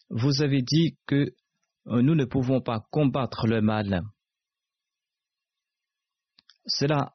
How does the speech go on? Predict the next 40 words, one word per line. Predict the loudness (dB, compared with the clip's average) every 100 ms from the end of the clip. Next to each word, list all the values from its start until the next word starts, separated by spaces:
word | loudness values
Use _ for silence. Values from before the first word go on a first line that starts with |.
| -4
un | 2
message | 2 2 0 -2 -2
très | -2 -2
profond. | -2 -6 -2 0 2
La | 0
seule | 0 0
voie | 0 0 -2 0
pour | 0 2
mettre | 0 -2
fin | -2 -2 -2 -6
à | -4
la | -4 -4
haine | -2 2 2 0 -4
est | -2
de | 0
faire | 0 -2 -2
foisonner | -2 0 2 2
l'amour | 2 2 2 2 -2 -6 _ _ _ _ _ 0
et | 0
de | 2 4
mener | 4 4 0 0
un | -2
djihad | 2 0 0 -2 -2
à |
cet | -2 -2 -2
égard. | -2 0 -2 -2 -4 -4 _ _ _ _ _ _ _ _ _ _ _ -2
L'on | 2 2 2
efface | 0 0 0 0
la | 0 2
haine | 2 0
grâce | 0 0 0
à | -2
l'amour, | 0 2 2 0 -2 -4 -4 _ _ _ -6
un | 0
amour | 0 2 2 2 -2
qu'il | -2 -4
faudra | 0 0 2 -2
faire | -2 -2
naître | 0 -2 -2 -6
en | -2 -2